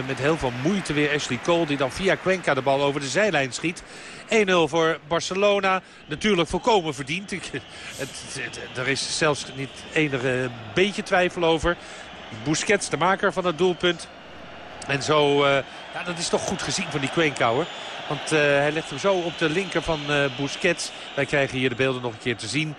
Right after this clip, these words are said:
eh, op, eh, de grote schermen. En reken maar dat die honderdduizend in, eh, Nou Camp een bijzonder aardig feestje gaan bouwen. Mocht het zo zijn dat Barcelona,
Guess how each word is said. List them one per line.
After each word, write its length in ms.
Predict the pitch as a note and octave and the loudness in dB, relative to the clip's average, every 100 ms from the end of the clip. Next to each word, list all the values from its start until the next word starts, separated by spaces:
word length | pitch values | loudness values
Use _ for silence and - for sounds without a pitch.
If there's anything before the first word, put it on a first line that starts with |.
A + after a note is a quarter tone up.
| - - - - | -14 -16 -12 0
eh, 240 | C#3 C#3 C#3 | 4 4 2
op, 200 | C#3 D3+ | 0 2
eh, 200 | C#3 C3+ B2+ | 4 4 2
de 300 | C3+ C3 C3+ | 2 0 -2
grote 340 | - D3+ C3 | 0 2 0
schermen. 460 | B2+ D3+ C3 C3 C3+ - - - | -2 0 2 2 -2 -8 -14 -2
En 120 | D3 | 2
reken 300 | D3+ C#3+ D#3 | 2 2 0
maar 140 | D3 | 0
dat 120 | C#3+ C#3 | 0 -2
die 120 | C#3 | -2
honderdduizend 640 | D3 C#3+ C3 D3 C3 C3+ | 0 0 2 2 2 -4
in, 140 | D3 C#3 | -8 -6
eh, 100 | C#3 C3+ C3+ | -4 -4 -4
Nou 200 | C#3+ D3 | -2 0
Camp 260 | - F3+ E3+ - - - - | 2 -2 -2 -16 -18 -10 -4
een 220 | E3 D#3+ C#3+ | -4 -4 -6
bijzonder 380 | D3 E3+ G3+ G3+ | -2 0 0 2
aardig 260 | G3 F#3+ | 2 2
feestje 340 | - G3 F3+ E3+ | 2 0 2 0
gaan 160 | D#3+ | 0
bouwen. 360 | D3 D#3 D#3 D#3+ - C3+ | 2 4 4 2 -2 0
Mocht 200 | F3+ - | 0 0
het 120 | F#3 | -2
zo 140 | F#3 | 0
zijn 220 | E3 F3 E3 | 2 0 0
dat 220 | E3 C3+ | -2 0
Barcelona, 640 | D#3+ - D#3+ D#3 D#3 D3+ | -2 0 2 4 4 0